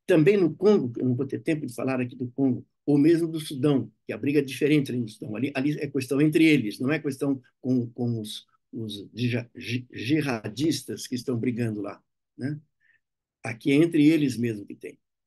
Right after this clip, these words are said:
E entre eles dentro do próprio governo, apoiados uns pela China, o outro pelos, pelos, pelos Estados Unidos e o outro pela, o outro pela Rússia. É, é, no Congo é mais complicado ainda,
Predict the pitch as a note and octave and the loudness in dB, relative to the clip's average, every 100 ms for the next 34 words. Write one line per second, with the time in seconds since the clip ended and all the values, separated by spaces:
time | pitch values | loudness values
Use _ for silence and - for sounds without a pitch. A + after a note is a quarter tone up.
0 | _ - A#2+ C3 B2 F3 E3+ G3+ G#3+ - | _ -4 0 0 2 2 4 4 4 2
1 | A3+ A3+ G#3 D#3+ E3 A#2+ G#2 _ _ _ | 0 4 4 6 6 4 -4 _ _ _
2 | - A#2+ B2+ C#3 B2 C3+ D#3 E3 D3 C3+ | -16 -6 -2 -2 -2 0 2 2 0 -4
3 | B2 F#3+ G3 E3 E3+ - C#3+ B2 - - | -4 -2 0 0 -2 -2 -4 -4 -8 -18
4 | - C3+ B2+ B2 - - - A#2+ A2+ - | -6 -4 -4 -8 -14 -10 -6 -4 -4 -6
5 | A2 A#2 A2+ E3 F#3 D3 D3 D3 - C3+ | -10 -8 -2 0 0 0 2 2 0 -2
6 | B2 A2 _ _ _ - - B2 - B2 | -2 -6 _ _ _ -2 -2 -2 -2 -2
7 | G#2+ A2 - - - _ _ _ _ _ | -2 -10 -14 -18 -20 _ _ _ _ _
8 | _ _ - C3 B2+ C3 B2 C3+ C#3 - | _ _ -4 -4 -4 -4 -2 0 -2 0
9 | E3+ F3+ E3 D3 D3+ D3+ C#3+ C3+ B2 C#3 | 2 2 2 2 2 0 -4 -6 -4 -2
10 | C3 C3 B2+ A#2 G#2 | 0 0 2 0 -4